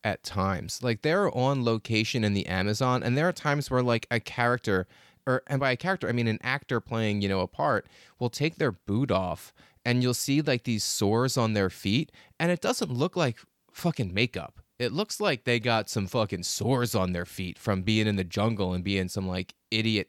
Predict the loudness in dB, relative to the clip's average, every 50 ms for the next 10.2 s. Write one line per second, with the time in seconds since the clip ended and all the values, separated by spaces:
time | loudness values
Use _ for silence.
0 | _ -6 -4 -4 -4 -6 -6 -4 -2 -2 -2 -2 -2 -2 -2 -4 -4 -2 -2 -2
1 | -2 -4 -8 -10 -8 -4 -2 0 0 0 -2 -2 -4 -4 -4 -4 -4 -4 -6 -2
2 | 2 2 4 4 2 0 -2 -4 -4 -2 -2 -2 -4 -4 -4 -4 -4 -4 -4 -2
3 | -2 -2 0 2 2 2 2 2 0 -4 -8 -6 -6 -6 -8 -8 -10 -10 -12 -14
4 | _ _ _ _ _ _ -20 -20 -20 -20 -20 -20 -20 _ _ _ _ -4 -2 -2
5 | -2 -4 -6 _ -2 0 0 0 0 0 -2 -2 -2 -2 -2 -2 -4 -2 -2 0
6 | 0 2 0 0 0 0 -2 -2 -4 -2 0 0 2 2 2 2 2 2 2 2
7 | 0 -2 -4 -10 _ _ _ _ _ _ _ _ _ _ _ _ _ _ _ -6
8 | -2 2 2 4 4 4 2 2 0 -2 -6 -6 -2 -2 0 2 2 0 0 -2
9 | -6 -8 -12 -14 _ _ _ _ _ _ _ _ _ _ _ -4 -2 0 2 2
10 | 2 0 0